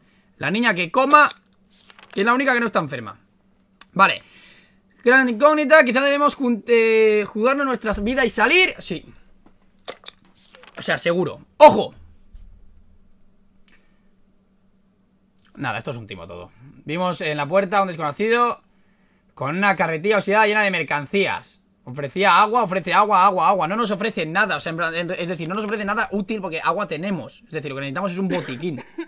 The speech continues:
<coughs> Día veinticuatro, se escuchan tos. O sea, se escucha tos por ahí. La enfermedad está empezando a hacer mella en todos nosotros.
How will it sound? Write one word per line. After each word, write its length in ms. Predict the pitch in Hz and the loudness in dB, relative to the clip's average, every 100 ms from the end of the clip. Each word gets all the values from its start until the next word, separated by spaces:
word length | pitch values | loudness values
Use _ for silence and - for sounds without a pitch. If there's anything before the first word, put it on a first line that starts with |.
| _ - | _ -18
<coughs> 420 | - - - - | -18 -20 -20 -8
Día 140 | 175 | -4
veinticuatro, 540 | 175 151 143 160 165 170 | -4 -4 -4 -4 -4 -6
se 120 | 147 | -8
escuchan 500 | 123 156 151 156 139 | -10 -10 -6 -6 -6
tos. 560 | 160 160 160 - - - _ _ | -6 -4 -6 -12 -20 -20 _ _
O 40 | |
sea, 120 | 143 | -18
se 60 | 127 | -16
escucha 300 | - 139 131 | -14 -12 -10
tos 140 | 139 | -12
por 180 | - 127 | -12 -8
ahí. 220 | 139 139 _ _ _ _ _ _ _ _ _ _ _ _ _ _ _ | -6 -8 _ _ _ _ _ _ _ _ _ _ _ _ _ _ _
La 180 | - - | -14 -12
enfermedad 680 | 117 - 123 117 120 147 131 | -12 -12 -10 -8 -6 -4 -6
está 260 | 117 - | -8 -8
empezando 800 | 135 117 113 131 127 127 131 - _ _ _ _ _ _ _ - _ _ _ _ _ - - - - | -8 -8 -10 -10 -8 -8 -8 -12 _ _ _ _ _ _ _ -20 _ _ _ _ _ -20 -20 -20 -12
a 200 | 113 113 | -8 -8
hacer 300 | 110 139 120 | -8 -6 -6
mella 300 | 117 123 120 | -6 -6 -8
en 120 | 117 | -10
todos 360 | - 123 117 110 | -10 -10 -8 -10
nosotros. 1120 | 101 101 123 117 123 120 117 - - - | -14 -12 -12 -10 -8 -8 -8 -10 -12 -14